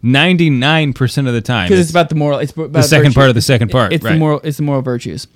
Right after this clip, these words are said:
Speaker 2: So he talks about how gluttony is a sin against temperance, which we've talked about a little bit. Gluttony is a sin against charity as well. He talks about it, that it's a
Speaker 1: Hmm.
Speaker 2: sin against temperance and a sin against charity because it's a form of self-centeredness that dis-,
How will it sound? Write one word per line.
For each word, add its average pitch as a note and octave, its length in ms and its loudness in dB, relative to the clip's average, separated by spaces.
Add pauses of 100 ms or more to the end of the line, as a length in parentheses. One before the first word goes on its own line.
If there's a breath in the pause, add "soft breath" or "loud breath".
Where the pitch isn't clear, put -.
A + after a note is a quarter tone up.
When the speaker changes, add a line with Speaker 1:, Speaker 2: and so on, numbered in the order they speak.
(360 loud breath)
Speaker 2:
So - 100 2
he G#3+ 80 6
talks C#4 220 -2
about A3 160 0
how G#3 140 4
gluttony G3 360 0
is F3 60 2
a D#3 60 2
sin D#3 160 0
against C#3 360 -4
temperance, D4+ 600 0
which D3 180 -10
we've C#3+ 160 -6
talked E3 240 -2
about F#3 200 -2
a E3 40 0
little F#3 180 0
bit. G3 300 -4
Gluttony E3 320 0
is D3+ 100 2
a C#3+ 60 0
sin D#3+ 220 -2
against C3+ 380 -4
charity A3+ 580 2
as B2+ 120 -4
well. E3 160 2
He C3+ 80 2
talks E3 240 0
about D3+ 200 -2
it, C#3+ 180 -4
that C#3+ 100 -2
it's C#3+ 140 -4
a D#3 40 -2
Speaker 1:
Hmm. D#3 40 -4
Speaker 2:
sin E3 140 2
against D3 320 -2 (200 soft breath)
temperance A#3+ 460 2 (100)
and C4+ 280 0
a B3+ 40 2
sin A#3+ 200 0
against G3+ 300 -2
charity G3+ 380 0
because D3 240 -2
it's D#3 160 -4
a D3+ 60 0
form G3+ 340 0
of D3+ 100 -2
self-centeredness F#3+ 1120 -2 (280 soft breath)
that E3 120 -4
dis-, D#3 300 -2